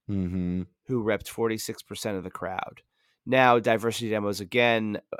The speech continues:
Speaker 2: um, Jesus has the same sort of demo breakdown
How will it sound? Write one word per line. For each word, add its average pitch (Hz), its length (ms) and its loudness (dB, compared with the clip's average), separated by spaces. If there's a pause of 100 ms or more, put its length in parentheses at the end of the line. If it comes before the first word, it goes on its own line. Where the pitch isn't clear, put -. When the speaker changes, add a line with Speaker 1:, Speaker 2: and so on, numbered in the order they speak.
Speaker 2:
um, 95 580 0 (640)
Jesus 131 440 -2
has 117 200 0
the 107 120 -10
same 135 360 2
sort 117 500 -2
of 101 560 0 (600)
demo 127 320 4
breakdown 101 720 -2